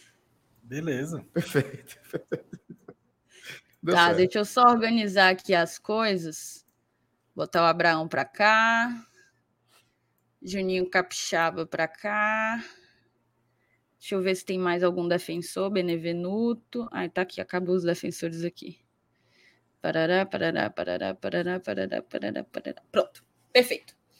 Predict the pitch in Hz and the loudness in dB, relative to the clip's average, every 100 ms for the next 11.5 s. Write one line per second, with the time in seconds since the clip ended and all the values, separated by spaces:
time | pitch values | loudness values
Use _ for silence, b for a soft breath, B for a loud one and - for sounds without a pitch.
0 | B B 339 B B B _ _ - 226 | B B -20 B B B _ _ 0 6
1 | 302 339 320 233 269 294 330 B B B | 8 10 8 10 10 10 6 B B B
2 | B B B _ - 208 214 - 202 196 | B B B _ -4 -4 -4 -2 2 4
3 | 185 185 190 202 170 170 226 - _ _ | 4 2 0 2 2 2 0 -6 _ _
4 | _ _ _ _ _ _ _ _ _ 180 | _ _ _ _ _ _ _ _ _ -6
5 | 170 220 - - - _ _ _ _ - | -4 -6 -6 -8 -8 _ _ _ _ -10
6 | 160 233 _ _ _ _ _ _ _ _ | -10 -10 _ _ _ _ _ _ _ _
7 | _ _ _ _ _ _ _ _ _ _ | _ _ _ _ _ _ _ _ _ _
8 | _ _ _ _ _ _ _ 160 156 - | _ _ _ _ _ _ _ -14 -12 -10
9 | 156 151 160 156 - - 180 - - 170 | -12 -6 -4 -4 -8 -12 -12 -10 -10 -10
10 | - 220 277 302 269 226 - - 156 151 | -6 0 2 2 2 -2 -4 -8 -6 -4
11 | 175 - - 349 | -6 -10 -6 -4